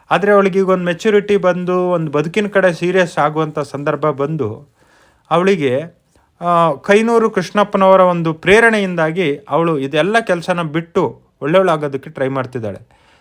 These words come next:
ತನ್ನನ್ನ ಒಂದು ಹೆಂಗಸು ತಿರಸ್ಕರಿಸಿದ್ಲು ಅನ್ನುವಂತಹ ಒಂದು ಕಾರಣಕ್ಕೆ ಇಲ್ಲಿ ಅವನಿಗೆ ಒಂದು ಕೀಳರಿಮೆ ಕಾಡ್ತಾ ಹೋಗುತ್ತೆ ಊರಿನ ಗೌಡನಿಗೆ.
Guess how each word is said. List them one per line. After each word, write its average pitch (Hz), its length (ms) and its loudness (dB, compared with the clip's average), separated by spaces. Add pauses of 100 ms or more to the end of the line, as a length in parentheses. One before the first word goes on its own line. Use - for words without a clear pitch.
(180)
ತನ್ನನ್ನ 226 360 0
ಒಂದು 220 300 2
ಹೆಂಗಸು 208 440 -2
ತಿರಸ್ಕರಿಸಿದ್ಲು 208 800 0
ಅನ್ನುವಂತಹ 180 500 0
ಒಂದು 165 280 0
ಕಾರಣಕ್ಕೆ 165 680 -2 (760)
ಇಲ್ಲಿ 180 280 2
ಅವನಿಗೆ 165 300 0
ಒಂದು 151 240 0
ಕೀಳರಿಮೆ 175 540 2
ಕಾಡ್ತಾ 151 320 0
ಹೋಗುತ್ತೆ 139 320 -2
ಊರಿನ 147 280 -2
ಗೌಡನಿಗೆ. 127 580 -4